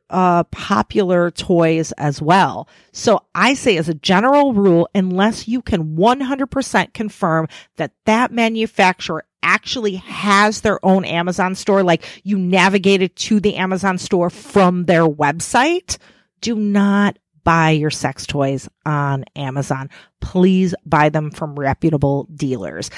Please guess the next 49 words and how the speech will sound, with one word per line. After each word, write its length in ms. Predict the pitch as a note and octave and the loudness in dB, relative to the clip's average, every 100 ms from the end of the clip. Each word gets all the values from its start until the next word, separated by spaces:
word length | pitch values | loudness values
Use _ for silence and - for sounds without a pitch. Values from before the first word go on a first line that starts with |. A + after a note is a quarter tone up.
| - - | -20 -4
I 100 | E3+ | 0
know 200 | E3+ E3+ | 4 2
it's 140 | F3 | 2
gonna 180 | - F3+ | -2 0
be 120 | F3+ | 2
a 60 | E3 | 2
little 260 | D3+ D3+ D#3 | 2 0 -2
bit 180 | D#3 | -4
more 240 | C#3+ C#3 - | -6 -8 -8
expensive, 680 | - - - C3+ - A#3 A3+ | -14 -4 -4 -4 0 -2 0
which 360 | - D#3 D3+ | -2 -2 -2
sucks, 440 | - C#3+ C#3 - - | -2 -2 -2 -4 -2
but 260 | - D#3 - - - | 0 0 -2 -18 -4
there 120 | G3+ G3+ | 2 4
are 60 | |
a 40 | E3+ | 2
lot 480 | D#3+ E3 E3 G#3 | 0 2 4 4
of 80 | G3+ | 2
sex 240 | - F3 - | -4 -6 -2
toy 160 | E3 | -4
companies 500 | D#3 E3+ E3 E3 D#3+ | -2 -4 -4 -4 -4
that 140 | - - | -6 -6
have, 260 | E3+ D3+ | -6 -4
like, 180 | D3+ D3 | -6 -6
you 80 | G3 | -4
know, 80 | E3+ | 0
the 140 | A3+ | 0
under 280 | A#3+ B3 B3+ | 0 2 2
thirty 340 | - A3+ G#3+ | 2 -2 -2
section, 600 | G3 D#3+ - - D3+ C#3+ | -4 -4 -2 -2 -2 -2
and 140 | C#3+ D3 - - | -6 -10 -12 -2
peep 160 | A#3+ | -2
show 160 | - A3 | 2 2
toys 240 | A3 G3 | 2 2
dot 160 | G3 E3+ | 0 0
com 380 | G3 D#3+ D#3+ D3 | 2 4 2 2
has 240 | D#3+ C#3+ | 0 0
one. 160 | D#3+ D#3 | -2 -4
I 40 | |
wanna 120 | E3+ | -10
say 140 | - E3 | -10 -12
it's, 100 | D#3+ | -8
like, 80 | |
under 160 | D3 D3 | -6 -6
fifty 320 | - C#3 C#3 | -8 -10 -6
or 80 | C#3 | -6
under 160 | E3 D3+ | -4 -4
thirty. 380 | D3+ C#3 C#3 - - - - | -4 -4 -6 -8 -18 -16 2
Um, 460 | D#3+ D3 C#3+ C#3+ | 4 4 2 -6